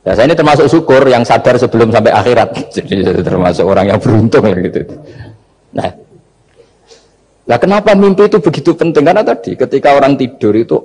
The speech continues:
off semua, sistem sarafnya, sistem apanya. Yang ada hanya pengendalian Tuhan. Karena dia tidak bisa mengendalikan dirinya sendiri. Apalagi kalau tidurnya benar ya tentu pakai wudhu, terus pakai doa-doa, terus menghadap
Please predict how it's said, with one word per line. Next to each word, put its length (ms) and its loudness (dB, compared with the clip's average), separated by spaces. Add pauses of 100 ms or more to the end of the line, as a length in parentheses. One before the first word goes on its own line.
off 160 -2
semua, 400 -4
sistem 400 -8
sarafnya, 480 -2
sistem 400 -6
apanya. 400 -4 (640)
Yang 160 -2 (160)
ada 140 2 (100)
hanya 320 2
pengendalian 640 2
Tuhan. 320 -4 (800)
Karena 240 0
dia 160 0
tidak 160 0
bisa 160 0
mengendalikan 400 2
dirinya 320 2
sendiri. 480 -6 (2250)
Apalagi 320 0
kalau 240 2
tidurnya 400 0
benar 320 2
ya 80 2
tentu 320 -4
pakai 240 -4
wudhu, 480 -4
terus 160 -6
pakai 240 -4
doa-doa, 640 -2
terus 160 -8
menghadap 560 -4